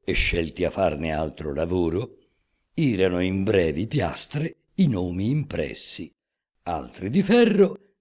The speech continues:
altri d'argento o d'oro. E poi fatti n'avean cumuli spessi, de quali, senza mai farvi ristoro, portarne via non si vedea mai stanco un vecchio, e ritornar sempre per anco.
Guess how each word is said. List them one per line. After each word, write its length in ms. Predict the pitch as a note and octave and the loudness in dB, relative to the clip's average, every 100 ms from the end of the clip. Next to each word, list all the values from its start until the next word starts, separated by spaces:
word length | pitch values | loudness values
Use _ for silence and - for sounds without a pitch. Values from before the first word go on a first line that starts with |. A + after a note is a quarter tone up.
| - | -4
altri 340 | G#2 D#2+ - | -2 -2 -4
d'argento 920 | G#2 D#3+ D3 F2 D#2 A1 C#2 - G2+ - | -2 0 -2 -4 -6 -6 -10 -8 -8 -4
o 80 | G2+ | -6
d'oro. 580 | C2+ D2+ A#1+ A#1+ A#1 _ _ _ _ _ _ _ | -4 -6 -6 -8 -12 _ _ _ _ _ _ _
E 120 | - F#3 | -2 4
poi 280 | A3 C3 | 6 4
fatti 420 | E2 - A2+ - A2 | -2 0 0 0 0
n'avean 520 | A2 D3 A#2 F2 D2+ | 2 4 4 2 -4
cumuli 500 | - B2 E2+ F2+ F#2 | -4 -2 0 -2 -2
spessi, 800 | - - F#2+ E2 - - G2+ - _ _ _ | -4 0 0 2 0 -4 -6 -14 _ _ _
de 200 | F2 G2+ | -2 -2
quali, 540 | - F2+ E2 G#2 G#3+ A3 _ _ | 0 -2 0 2 2 0 _ _
senza 520 | - G2+ E2+ - F#2+ | -4 -2 -2 -4 -4
mai 280 | E2+ F2 D2 | -2 -2 -2
farvi 460 | A2 G2 D#2+ D2+ | 0 2 0 -2
ristoro, 880 | A2 F#3 - D#3 G3 G3 F#3+ - _ _ _ _ | 0 0 2 4 6 6 4 -2 _ _ _ _
portarne 800 | - F#2+ D#2 - A#2 A#2+ G#2+ A2 | -2 -2 -2 2 4 4 2 -2
via 280 | F#2 G#2 A2 | -2 2 2
non 260 | F#2+ G2 F#2 | 4 2 0
si 180 | - | -2
vedea 380 | F#2+ F#2 F#2+ G2 | 0 0 2 2
mai 220 | D#2+ G2+ | 2 0
stanco 600 | A#2 - A2+ G2 G#2+ G#2 | 0 0 2 2 0 0
un 200 | G#2 A#2 A2+ | 0 0 4
vecchio, 540 | G#2+ F2+ - B2+ B2 _ _ _ _ _ _ | 4 4 -2 -4 -4 _ _ _ _ _ _
e 140 | B3+ | 0
ritornar 680 | C#4+ B3 A3 G3+ G3 G#3+ F3+ | 4 4 6 6 6 4 4
sempre 640 | D3+ - C3+ A#2+ D#2+ G2+ F2+ | 0 0 0 -2 -4 -2 0
per 200 | F2+ D#2 | -2 -2
anco. 720 | D2+ D2 D2 D2 - - | -4 -6 -10 -10 -10 -10